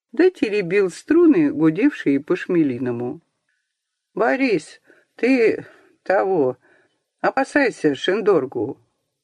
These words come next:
«Почему?» «Со временем усечешь». Но Леденцов, кажется, усек. Вспомнив полумрак, дрожавшую от нетерпения челку и жаждущий блеск шила,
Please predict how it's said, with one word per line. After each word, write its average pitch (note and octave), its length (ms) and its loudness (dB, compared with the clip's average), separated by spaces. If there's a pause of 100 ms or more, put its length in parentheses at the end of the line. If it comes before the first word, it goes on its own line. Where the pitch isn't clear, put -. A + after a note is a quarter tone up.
(120)
«Почему?» B3+ 720 0 (680)
«Со - 320 -4
временем C4 800 2 (140)
усечешь». F#3+ 840 -4 (680)
Но B3 320 2
Леденцов, A#3+ 1040 0
кажется, A3+ 680 -2
усек. F3 680 -2 (440)
Вспомнив B3 720 0
полумрак, E3+ 800 0 (240)
дрожавшую A3 840 0
от D#3+ 180 -2
нетерпения D#3+ 840 2
челку C#4 520 0 (300)
и E3+ 140 0
жаждущий G#3 840 -2
блеск D#3+ 520 0
шила, C3+ 500 0